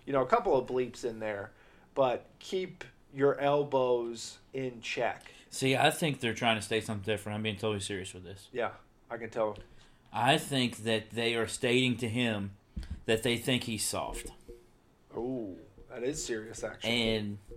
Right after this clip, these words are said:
Speaker 2: I think that they are trying to go at him, and I think in turn, I think he's doing a good job of showing dudes like, "Look, man, I know what you think, but this is not, that's not what it is."
Speaker 1: I'm not that guy.
Speaker 2: Yeah,
Speaker 1: You ain't
Speaker 2: I'm
Speaker 1: gonna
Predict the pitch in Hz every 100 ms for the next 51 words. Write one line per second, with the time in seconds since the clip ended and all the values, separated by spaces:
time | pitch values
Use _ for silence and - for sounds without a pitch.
0 | - - - 113 113 135 127 120 113 110
1 | 123 123 113 104 135 127 123 110 110 117
2 | 156 127 113 113 - - _ - 110 113
3 | - 127 120 90 107 104 127 151 151 104
4 | 113 127 113 117 104 120 110 104 110 104
5 | 107 139 101 120 143 135 113 107 104 101
6 | 98 - - - - 127 151 120 117 131
7 | 160 135 120 131 - 117 135 113 104 104
8 | 104 98 101 98 78 101 98 98 87 73
9 | 78 67 67 - - - 135 135 135 127
10 | 117 107 123 107 110 95 110